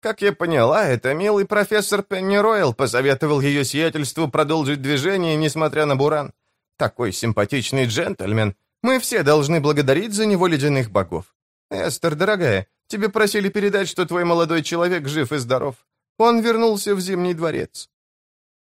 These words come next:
Чуть позже позвонил и сам Том.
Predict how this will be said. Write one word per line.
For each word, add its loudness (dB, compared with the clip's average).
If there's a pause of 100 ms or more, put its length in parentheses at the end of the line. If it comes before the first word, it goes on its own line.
(200)
Чуть 0
позже 2
позвонил 4
и -2
сам 2
Том. -6